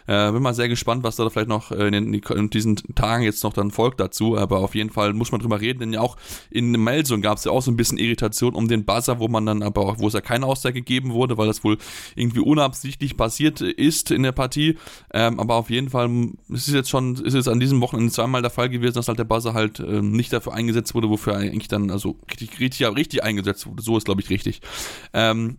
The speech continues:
ja, dann lass uns von der Kontroverse dort zu einer sportlich spannenden Spiel gehen, einem richtig, richtig heißen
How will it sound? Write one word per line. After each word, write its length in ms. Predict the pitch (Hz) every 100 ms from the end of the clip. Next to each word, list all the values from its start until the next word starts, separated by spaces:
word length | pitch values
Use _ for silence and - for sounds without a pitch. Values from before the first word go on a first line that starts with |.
| -
ja, 120 | 117
dann 100 | 107
lass 180 | 143 -
uns 160 | 165
von 260 | - 135 117
der 220 | 135 165
Kontroverse 720 | - 151 139 135 - 131 127
dort 380 | 117 113 151 175
zu 480 | - - 131 131 127 - - - -
einer 260 | 110 120 120
sportlich 520 | - 135 156 131 131
spannenden 440 | - 156 147 107
Spiel 340 | 107 110 113 107
gehen, 280 | 107 131
einem 260 | 123 117 110
richtig, 440 | 127 147 131 131
richtig 280 | 135 139 123
heißen 340 | 127 135 135